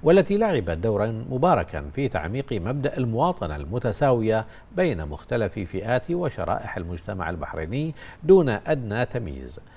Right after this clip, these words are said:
مبينا أن مسؤولية الحفاظ على تماسك المجتمع وتعزيز اللحمة الوطنية مسؤولية تشاركية تقع على عاتق الجميع، لافتا إلى أن المؤسسة البحرينية للحوار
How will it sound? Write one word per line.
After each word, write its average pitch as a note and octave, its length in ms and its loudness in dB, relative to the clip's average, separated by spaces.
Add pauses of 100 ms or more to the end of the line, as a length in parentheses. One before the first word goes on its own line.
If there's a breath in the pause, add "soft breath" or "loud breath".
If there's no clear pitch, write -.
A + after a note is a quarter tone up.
(240 loud breath)
مبينا D3 600 2
أن C#3+ 200 0
مسؤولية A2 540 0
الحفاظ A2+ 540 -4
على D2+ 260 -6
تماسك B2 520 -2
المجتمع A#2 600 -2 (280 loud breath)
وتعزيز B2+ 720 4
اللحمة A2 480 -2
الوطنية F#2 640 -2
مسؤولية A2 760 -2 (240)
تشاركية D#2 720 -6 (300 loud breath)
تقع E2+ 360 0
على C#2+ 200 -2
عاتق E2+ 380 -2
الجميع، F2 500 -4 (460 loud breath)
لافتا C#3+ 360 0
إلى D3 240 -2
أن A#2 200 -6
المؤسسة G#2 760 -4
البحرينية G2+ 680 -4
للحوار G2 640 -2